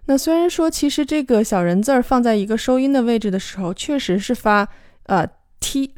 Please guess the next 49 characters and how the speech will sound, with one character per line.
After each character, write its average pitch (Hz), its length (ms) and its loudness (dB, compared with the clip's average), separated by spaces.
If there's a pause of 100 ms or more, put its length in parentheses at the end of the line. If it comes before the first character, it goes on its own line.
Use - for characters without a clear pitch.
的 247 80 2
这 233 100 4
个 214 80 6
口 208 240 -2
型 175 400 -4 (340)
啊， 190 140 0
但 269 220 4
是 285 200 0
呢， 233 200 4 (280)
呃， 190 200 0
当 247 220 0
它 277 200 -2
跟 277 240 0
后 294 280 -2
一 240 80 0
个 240 120 0
字， 240 220 -6
比 214 80 -6
如 180 100 -2
说 240 160 -4
是 247 160 -6
一 220 40 -4
个 240 100 2
元 208 180 2
音 226 160 2
在 254 140 2
做 247 160 2
连 208 180 2
读 240 160 2
的 190 120 0
时 185 160 -2
候， 196 180 -2 (240)
就 220 140 0
会 220 100 2
很 202 160 0
奇 - 180 -6
怪。 185 240 0 (500)
比 240 100 2
如 220 120 4
说 302 200 -2
呢， 277 180 0
你 214 120 2
想 220 180 0
说 220 220 -2
这 269 140 -4
是 262 160 -2
个 214 140 2
秘 285 220 2
密 196 240 2